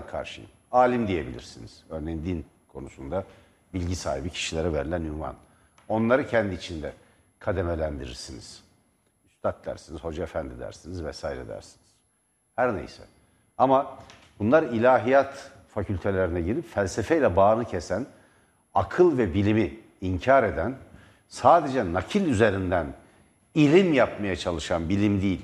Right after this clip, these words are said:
ilim yapmaya çalışan isimler. Bu kişi bir Sünni kadının bir Alevi ile evlenemeyeceğini söylüyor. Kendisine sorulan bir soru üzerine.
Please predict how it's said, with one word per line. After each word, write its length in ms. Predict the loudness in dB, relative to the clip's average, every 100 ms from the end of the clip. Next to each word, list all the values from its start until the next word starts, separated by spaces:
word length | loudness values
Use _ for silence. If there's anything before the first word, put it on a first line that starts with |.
| -4
ilim 280 | 0 2 4
yapmaya 420 | 4 2 -2 -4
çalışan 400 | -2 -4 -2 -2
isimler. 460 | -2 -4 -4 -4 -8 -20 -20 -20 -10 0
Bu 100 | 2
kişi 340 | 2 0 -4 -6 -20 _ _ _ _ _ 0
bir 160 | 2
Sünni 800 | 2 0 2 4 4 4 0 -6 -16 -2
kadının 460 | -2 0 -4 -6 -10 _ _ _ _ _ _ 4
bir 280 | 4 4
Alevi 300 | 2 4 2
ile 380 | 2 2 0 -2 -8 0
evlenemeyeceğini 1080 | 2 4 2 2 2 2 -2 -6 -10 -12
söylüyor. 460 | -16 -14 -12 -12 -12
Kendisine 560 | -2 0 0 -2 -2 -2
sorulan 500 | 0 2 2 2 -2
bir 80 |
soru 380 | -6 -6 -4 -4
üzerine. 480 | -4 -8 -8 -10